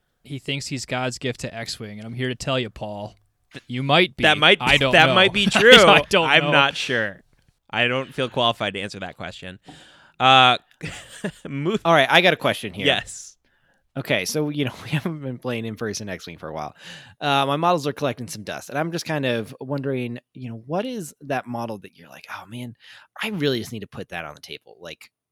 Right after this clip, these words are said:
Speaker 3: what's that, that model that, you know, first, first game back that, that you're gonna be using?
Speaker 2: I, I have not been able to play with my Nimbus class V-Wing, um, yet,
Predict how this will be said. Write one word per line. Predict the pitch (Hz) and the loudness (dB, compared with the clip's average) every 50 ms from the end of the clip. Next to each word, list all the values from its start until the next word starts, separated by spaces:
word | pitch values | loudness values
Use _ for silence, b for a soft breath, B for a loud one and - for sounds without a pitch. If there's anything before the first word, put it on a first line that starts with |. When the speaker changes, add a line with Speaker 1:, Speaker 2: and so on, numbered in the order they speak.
| _ _ _ _ _ _ | _ _ _ _ _ _
Speaker 3:
what's | 151 175 175 - | -14 -12 -10 -8
that, | 175 143 - - | -8 -8 -8 -8
that | - 135 117 | -10 -10 -10
model | 110 113 110 104 98 98 92 87 92 95 | -8 -10 -10 -10 -10 -10 -12 -14 -16 -18
that, | 92 82 - _ _ 101 98 _ _ _ _ | -18 -18 -20 _ _ _ _ _ _ _ _
you | - 90 | -20 -20
know, | - - - | -20 -14 -8
first, | - 175 156 131 - - - _ _ _ _ _ | -4 -4 -4 -4 -6 -10 -14 _ _ _ _ _
first | - 127 139 131 - | -6 -6 -6 -6 -6
game | - 135 123 117 104 | -6 -6 -6 -6 -6
back | 90 104 101 95 92 - - - _ | -6 -6 -6 -6 -8 -10 -16 -20 _
that, | 107 107 85 92 | -16 -16 -16 -14
that | 95 98 90 | -14 -14 -14
you're | 90 87 85 | -14 -14 -16
gonna | 90 82 | -16 -16
be | 82 | -14
using? | 82 78 78 78 - - 73 69 - - _ _ _ | -14 -14 -14 -16 -16 -16 -18 -18 -20 -20 _ _ _
Speaker 2:
I, | 107 107 117 143 156 - - _ _ | -6 -6 -4 -6 -6 -10 -14 _ _
I | - 110 131 | -8 -6 -4
have | 156 185 208 180 143 | -4 -4 -6 -6 -8
not | 127 110 110 113 131 143 120 - - 110 | -6 -4 -4 -4 -4 -6 -8 -12 -16 -14
been | 104 120 110 107 | -12 -10 -8 -6
able | 107 110 107 107 113 107 101 101 101 - _ | -6 -8 -8 -8 -8 -8 -8 -10 -12 -14 _
to | - - 107 | -12 -12 -12
play | - _ - - 113 110 110 107 101 92 | -12 _ -12 -8 -6 -6 -4 -4 -6 -8
with | 92 95 98 101 107 - - | -8 -6 -6 -6 -6 -6 -10
my | 107 98 98 | -10 -10 -8
Nimbus | 98 98 101 101 98 90 - | -8 -8 -10 -10 -10 -12 -12
class | - - 98 95 92 90 - | -12 -10 -10 -10 -10 -10 -12
V-Wing, | - 98 101 113 107 98 90 90 90 90 90 82 _ _ _ _ _ - | -12 -10 -8 -8 -6 -8 -8 -10 -10 -14 -18 -20 _ _ _ _ _ -14
um, | 98 95 92 90 87 85 82 - _ _ | -14 -12 -10 -10 -12 -12 -14 -18 _ _
yet, | 98 98 107 113 113 87 - _ - - - | -10 -4 -2 0 0 -2 -4 _ -18 -20 -20